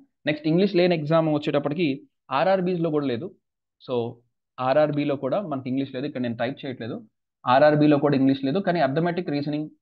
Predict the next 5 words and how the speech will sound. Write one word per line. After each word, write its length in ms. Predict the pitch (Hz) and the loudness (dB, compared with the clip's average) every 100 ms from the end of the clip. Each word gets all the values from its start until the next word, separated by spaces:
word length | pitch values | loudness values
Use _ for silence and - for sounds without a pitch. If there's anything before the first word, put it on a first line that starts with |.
| - | -6
ఇవి 140 | 127 | -2
ఉన్నాయి. 220 | 120 127 120 - _ _ - | 2 0 -2 -12 _ _ -8
Next 240 | 135 135 - 92 | -8 -2 0 4
ఆర్పిఎఫ్ 520 | 127 165 170 185 175 165 | 4 4 2 0 0 -2
కూడా 220 | 156 147 | 0 0